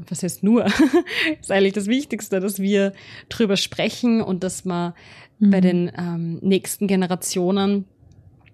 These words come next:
Speaker 1: ähm, diese Aufklärung von Anfang an betreibt, ne?
Speaker 2: Mhm. Ja.
Speaker 1: Und wenn's nur der
Speaker 2: Ja.
Speaker 1: Zyklus ist, weil das
Speaker 2: Mhm.
Speaker 1: ist ja einfach auch so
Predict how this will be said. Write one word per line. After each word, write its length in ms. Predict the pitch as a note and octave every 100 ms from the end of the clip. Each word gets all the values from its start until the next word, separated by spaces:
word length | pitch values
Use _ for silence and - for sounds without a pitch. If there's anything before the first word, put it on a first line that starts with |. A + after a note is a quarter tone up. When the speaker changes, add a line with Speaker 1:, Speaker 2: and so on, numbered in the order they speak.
| _ - - _
Speaker 1:
ähm, 580 | F#3+ F#3 F3+ F3 E3+ F3 _ - - - - _ _ _ - _ _ - -
diese 240 | G#3 -
Aufklärung 540 | - D4+ - B3+ G#3 A3
von 140 | G#3+
Anfang 320 | E3+ A3 A#3+ G3+
an 180 | A3+
betreibt, 580 | B3 - D3 C#3+ - -
ne? 140 | F#3 G#3 A#3
Speaker 2:
Mhm. 500 | F#3 F#3 F#3 F#3 F#3 _ _ _ -
Ja. 140 | F3+ -
Speaker 1:
Und 160 | A3 G#3
wenn's 300 | G#3 D4 -
nur 120 | C4+
der 120 | A#3+ G#3+
Speaker 2:
Ja. 100 | G3+
Speaker 1:
Zyklus 420 | B3+ - A#3 -
ist, 580 | - A#3 - - - - _ _ _ _ - - -
weil 160 | F#3+ G3
das 140 | F3
Speaker 2:
Mhm. 80 | D#3+
Speaker 1:
ist 160 | D#3+ F3+
ja 360 | G3+ G3 - - - -
einfach 420 | - G3+ - G#3 -
auch 200 | G3+ G#3+ - -
so 300 | G3 G3+